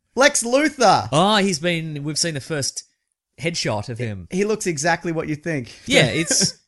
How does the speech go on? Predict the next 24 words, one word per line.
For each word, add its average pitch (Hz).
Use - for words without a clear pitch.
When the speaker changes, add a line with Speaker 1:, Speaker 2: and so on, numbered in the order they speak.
Speaker 2:
it's -
Jesse 175
Eisenberg 143
shaped 143
head. 113
Speaker 1:
Yeah. 131
Speaker 2:
Yeah, 202
great. 156
Speaker 1:
What, 143
you 156
happy 156
with 170
it? 190
Speaker 2:
Yeah, 285
it's 220
fine. 165
Speaker 1:
I -
sort 135
of 113
did 123
a 117
video 127
on 135
it. 147